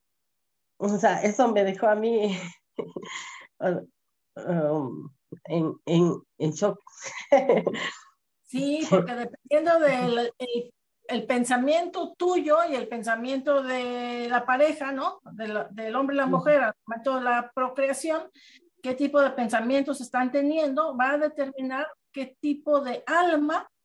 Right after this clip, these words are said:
Speaker 2: va a descender a este, a, a este bebé que va a nacer.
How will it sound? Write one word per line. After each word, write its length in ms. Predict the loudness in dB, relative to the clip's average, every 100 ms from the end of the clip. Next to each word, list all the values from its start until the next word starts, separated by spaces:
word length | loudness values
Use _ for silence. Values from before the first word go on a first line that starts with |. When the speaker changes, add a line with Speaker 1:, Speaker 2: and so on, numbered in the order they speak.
| _ _ _ -4
Speaker 2:
va 500 | 2 4 4 2 -2
a 680 | -2 0 0 -2 -2 -4 -6
descender 520 | -8 -4 -2 2 4
a 160 | 4 2
este, 280 | 0 -2 0
a, 560 | 2 2 0 -4 -10 -16 -20 _ _ _ _
a 160 | -4 -2
este 160 | 0 0
bebé 360 | 0 0 -2
que 140 | -4 -4
va 140 | -2
a 40 | -2
nacer. 280 | -2 -2